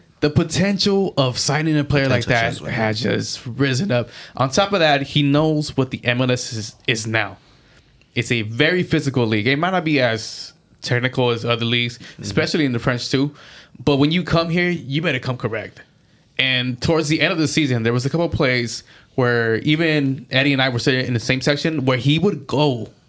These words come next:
Speaker 1: and actually create some tackles.
Speaker 2: Yeah, I saw that.
Speaker 1: So that just showed that he has been trying to improve himself and being the better player in M L S. To me, that's, that's a win.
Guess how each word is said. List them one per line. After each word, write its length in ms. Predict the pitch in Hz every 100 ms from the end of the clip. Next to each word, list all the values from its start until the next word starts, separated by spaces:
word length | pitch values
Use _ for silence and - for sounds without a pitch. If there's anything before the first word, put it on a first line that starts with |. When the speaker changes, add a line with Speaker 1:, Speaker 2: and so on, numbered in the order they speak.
| _ _ _ _ -
Speaker 1:
and 120 | 120
actually 480 | 123 - 131 123 120 - -
create 440 | 139 135 127 147
some 120 | 151
tackles. 520 | 127 135 127 101 - - -
Speaker 2:
Yeah, 120 | 80 - -
I 60 |
saw 200 | - 87 76
that. 120 | 76
Speaker 1:
So 120 | 151
that 240 | 156 214
just 200 | 214 208
showed 400 | - 180 175 165 - -
that 120 | 139
he 260 | - 160
has 260 | 156 143 127
been 100 | 135
trying 260 | 143 127 120
to 140 | 135
improve 460 | 117 120 - 220 185
himself 560 | 135 - 107 107 - - _ _ _ _ _
and 120 | 127
being 240 | 131 143 135
the 80 | 123
better 240 | 131 135
player 420 | 147 131 127 123 -
in 180 | 170 160
M 120 | 135 120
L 120 | 107
S. 340 | - - - - _ - _ _ _ _ _
To 100 | -
me, 180 | 143 208
that's, 220 | 175 175
that's 200 | 156 165
a 40 | 156
win. 260 | 180 120